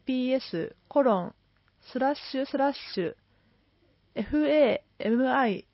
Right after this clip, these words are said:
エルワイシーエーアールイードットエスオーシーアイオ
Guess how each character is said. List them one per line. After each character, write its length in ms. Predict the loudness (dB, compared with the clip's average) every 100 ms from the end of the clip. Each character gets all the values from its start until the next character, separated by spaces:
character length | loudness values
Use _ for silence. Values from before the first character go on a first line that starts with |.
| _
エ 100 | -4
ル 160 | 0 4
ワ 180 | 4 4
イ 140 | 0 _ _ _ _ -14 -6
シ 200 | -2 2
ー 20 |
エ 340 | 4 4 0
ー 60 | 0
ア 140 | 2
ー 20 | 4
ル 160 | 2
イ 340 | 2 -2 -4 -10 _ -8
ー 20 |
ド 100 | -6
ッ 40 | -6 _
ト 320 | 2 2 0 _ _ _ _ _ _ _ -8
エ 80 | -8
ス 240 | -4 0
オ 300 | 4 4 2 -4
ー 60 | -14 -4
シ 180 | -2 2
ー 100 | 2
ア 100 | 2
イ 100 | 4
オ 320 | 4 4 2